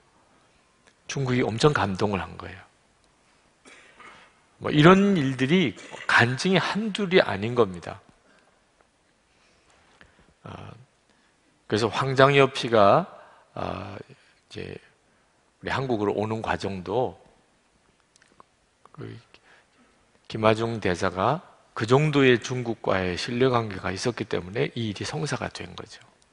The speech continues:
자, 간증이라는 거. 어떤 분이 자신의 삶에 대해서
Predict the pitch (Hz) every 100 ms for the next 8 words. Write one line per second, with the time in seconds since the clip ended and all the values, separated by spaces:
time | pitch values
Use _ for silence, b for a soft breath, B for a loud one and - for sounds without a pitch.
0 | _ _ _ B B B B B B B
1 | B B _ _ - - - 151 - 110
2 | 107 127 151 151 110 92 85 87 - _
3 | _ _ _ _ _ _ _ _ _ 101
4 | - 147 143 131 123 110 151 - 95 -
5 | 127 107 - 104 113 113 98 82 - 127
6 | 90 -